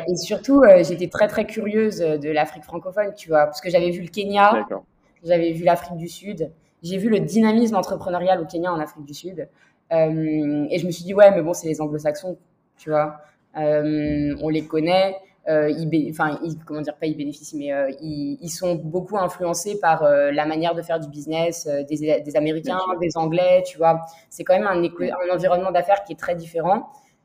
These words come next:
Speaker 1: euh, de, de l'environnement d'affaires français. Et du coup, j'étais très curieuse de voir comment est-ce que ça se passait, euh,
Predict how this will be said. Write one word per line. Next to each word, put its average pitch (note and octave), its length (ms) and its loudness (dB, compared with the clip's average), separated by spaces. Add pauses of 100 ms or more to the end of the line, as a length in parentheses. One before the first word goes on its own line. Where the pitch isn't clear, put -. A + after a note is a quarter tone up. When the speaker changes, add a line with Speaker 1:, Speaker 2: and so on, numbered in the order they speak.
(160)
Speaker 1:
euh, D#3 460 2
de, D3 280 -4
de C#3+ 100 -6
l'environnement D3+ 400 -2
d'affaires D3+ 280 -2
français. F#3+ 560 0
Et F3 60 -6
du D#3+ 80 -8
coup, B3 80 -4
j'étais F#3 240 -4
très B3 220 0
curieuse G#3+ 440 -4
de E3 80 -6
voir F#3 280 0
comment F#3 200 -6
est-ce F#3 120 -4
que F#3 80 -12
ça E3+ 120 -4
se D#3+ 100 -16
passait, E3 380 -2
euh, C#3+ 240 0